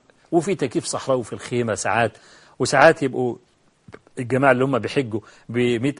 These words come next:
ألف ومية وخمسين ألف والكلام ده، ويجيب يعني خيمة مخصوص وتكييف مش صحراوي بقى بيدور بالقش والمية والكلام ده، لا حاجة بقى تمام يعني،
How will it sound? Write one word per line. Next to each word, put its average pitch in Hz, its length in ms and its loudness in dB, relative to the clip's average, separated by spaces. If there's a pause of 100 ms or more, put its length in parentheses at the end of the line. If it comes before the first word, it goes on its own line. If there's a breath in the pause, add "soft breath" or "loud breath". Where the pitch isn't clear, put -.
ألف 123 240 -2
ومية 107 500 -2
وخمسين 104 460 -6
ألف 120 260 -2
والكلام 117 420 0
ده، 110 140 0 (460 soft breath)
ويجيب 117 400 0
يعني 120 300 4
خيمة 127 300 0
مخصوص 113 480 -4
وتكييف 131 760 -2 (340 soft breath)
مش 120 140 -4
صحراوي 127 420 2
بقى 123 200 6
بيدور 113 240 -2
بالقش 113 440 -2
والمية 110 420 0
والكلام 113 400 -2
ده، 117 140 -2 (200 loud breath)
لا 156 240 4
حاجة 143 260 4
بقى 131 300 4
تمام 131 300 0
يعني، 117 260 -2